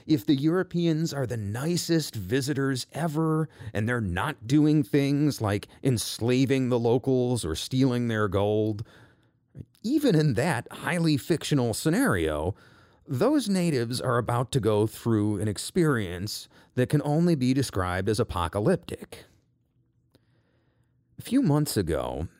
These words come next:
we did an episode called Behold a Pale Horse, about the Black Plague in medieval Europe and the Middle East. And during that time, over the course of about a decade,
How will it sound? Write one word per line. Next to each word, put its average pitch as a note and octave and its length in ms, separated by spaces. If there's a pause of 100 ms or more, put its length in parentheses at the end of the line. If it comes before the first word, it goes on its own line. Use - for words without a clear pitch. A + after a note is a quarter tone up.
(480)
we B2+ 120
did A3+ 180
an E3 140
episode G#2 640
called F2 500
Behold A#2 640
a F#2+ 80
Pale F#2+ 400
Horse, - 600 (680)
about G#2 340
the F#2+ 80
Black G2+ 460
Plague G2 560
in F2 180
medieval F#2+ 460
Europe F#2 340
and F#2 140
the F#2+ 40
Middle F2+ 280
East. - 540 (760)
And A2+ 580 (400)
during D#3 300
that C#3+ 260
time, F#2 440
over G#2 180
the G2 60
course A#2+ 340
of A#2 60
about G#2 280
a G2 40
decade, E2 800